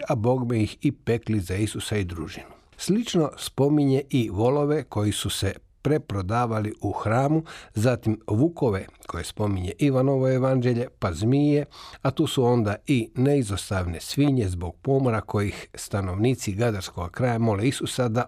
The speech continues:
ode od tamo. No, evanđelja spominju još i pijetlove. Sjetimo se Petrove izdaje. Dakle, bilo je i kokoši. Kad se opisuje čime se hranio Ivan Krstitelj,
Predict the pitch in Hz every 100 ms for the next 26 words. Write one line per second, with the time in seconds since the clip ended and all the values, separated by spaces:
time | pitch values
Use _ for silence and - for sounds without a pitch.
0 | - 110 95 90 85 - 78 - _ _
1 | 135 160 170 127 156 156 139 113 - -
2 | 151 139 117 117 127 - 143 - 151 135
3 | 87 76 - - - 95 104 101 - 110
4 | - _ - - - 104 127 131 92 92
5 | 90 - _ - 107 98 82 87 104 123
6 | 147 - 78 - - - - - 117 104
7 | 113 95 - 120 - 98 92 - - 185
8 | 180 - 95 - 107 110 98 - 123 87
9 | - - 175 - - 123